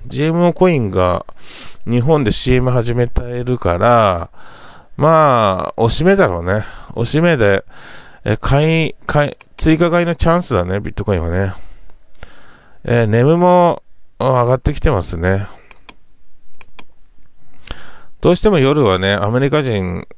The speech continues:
たちがね、売ったり買ったりするから、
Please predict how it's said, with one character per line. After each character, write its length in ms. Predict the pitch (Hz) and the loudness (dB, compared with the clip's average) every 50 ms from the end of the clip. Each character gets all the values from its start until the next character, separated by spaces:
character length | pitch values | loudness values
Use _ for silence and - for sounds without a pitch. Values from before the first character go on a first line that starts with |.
| - - - | -16 -10 -4
た 140 | - - - | -2 -2 -2
ち 180 | - - - | -2 -6 -6
が 160 | - 85 85 87 | -6 -6 -4 -4
ね、 340 | 90 98 101 95 101 101 - - - | -2 -2 -2 -2 -2 -6 -8 -10 -8
売 80 | 101 | -6
っ 20 | 95 | 0
た 140 | - - 113 | 0 0 0
り 60 | 107 | 0
買 120 | - 98 | -6 -8
っ 20 | - | -4
た 120 | - 104 | -2 -2
り 80 | 98 95 | -2 -2
す 120 | - - | -4 -4
る 60 | 87 85 | -4 -2
か 120 | - 92 | -2 -2
ら、 180 | 87 80 78 | 0 0 -2